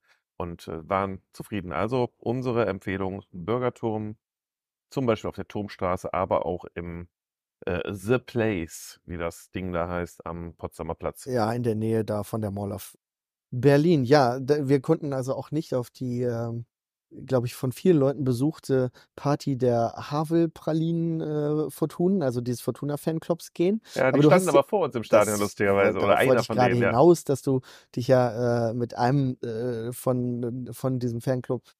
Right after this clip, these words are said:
Speaker 2: gleich unterhalten hattest und ihr habt auch Sticker getauscht oder so, oder? Wie war
Speaker 1: Genau,
Speaker 2: das?
Speaker 1: er hat mir, ich hatte gesehen, dass er, ähm, sich,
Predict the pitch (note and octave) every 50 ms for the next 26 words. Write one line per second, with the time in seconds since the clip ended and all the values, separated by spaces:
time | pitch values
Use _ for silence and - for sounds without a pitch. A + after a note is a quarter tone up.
0 | _ _ _ _ - C3 B2 A2+ B2+ B2 B2 B2+ C#3 E3 G3 E3+ E3 - D#3+ C3+
1 | C3+ C3 C3 C3+ - A#2+ - - - E3+ - E3+ C#3 A#2+ A2 - - A2+ A2 -
2 | - - A2 G#2+ A2 F#2+ G2+ G#2 A#2 C#3 E3+ F3+ D3+ B2+ C3 - C3+ F#2 - A2+
3 | A#2 C3+ - - C#3 C3 C3 B2+ B2 A#2 A#2 G#2 A#2 - C#3+ C3 - C3 B2 B2
4 | A#2 A2+ A2+ A2 G#2 A#2+ B2+ C3 B2 A2+ A2+ A2 - - - - G#2+ G#2+ G#2 G#2
5 | G2+ G2+ G2+ - - F2 F#2 F#2+ G2 G2 - - C2 B1+ F2 G2 G#2+ - - -